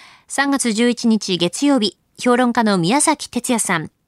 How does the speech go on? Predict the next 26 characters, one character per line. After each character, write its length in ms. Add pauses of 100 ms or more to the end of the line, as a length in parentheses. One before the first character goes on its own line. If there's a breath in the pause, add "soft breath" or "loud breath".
(380 soft breath)
十 220
二 140
日 320
火 120
曜 200
日、 240 (240)
日 120
本 180
経 160
済 200
新 220
聞 200
コ 120
メ 140
ン 80
テ 140
ー 40
タ 180
ー 20
の 240
秋 180
田 120
博 240
之 200
さ 160
ん。 120